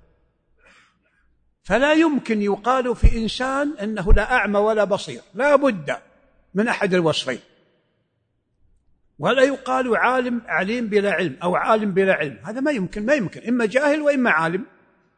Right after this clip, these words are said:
لا بد من أحد الوصفين، إما عالم <coughs> يؤاخذ ب-، بما ناله من علم، نعم،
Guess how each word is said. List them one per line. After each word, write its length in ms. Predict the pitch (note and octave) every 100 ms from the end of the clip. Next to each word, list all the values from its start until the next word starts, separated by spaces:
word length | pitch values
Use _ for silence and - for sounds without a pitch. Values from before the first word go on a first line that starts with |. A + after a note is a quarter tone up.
| _ _ _ _ _ _ _ _ _ _ _ _
لا 280 | A#2 F#3 C4
بد 580 | C4 C4+ F3+ E3+ C4 D#4+ - - _ _ -
من 200 | F#3 G#3
أحد 420 | G#3+ G#3 G#3 A3+ - - _ _ -
الوصفين، 640 | F#3+ D#3 D3 - - B2 -
إما 220 | A3+ A#3 A3
عالم 540 | G3+ B3+ C#4 D#4+ E4+ - _ _ _ _ _ _ -
<coughs> 460 | - B5 - D3+ - - _ _ _ _ _ _ _ _ _ _
يؤاخذ 580 | F3 - G#3+ - F3+ E3+
ب-، 300 | D#3+ D#3 D#3 -
بما 300 | E3+ F#3 G#3
ناله 340 | G3+ G3 D#3
من 180 | E3 D3
علم، 300 | D3+ D#4 E4+ - _ _ _ _ _ _ _ _ _ _ _ -
نعم، 360 | F3+ D3 F#2+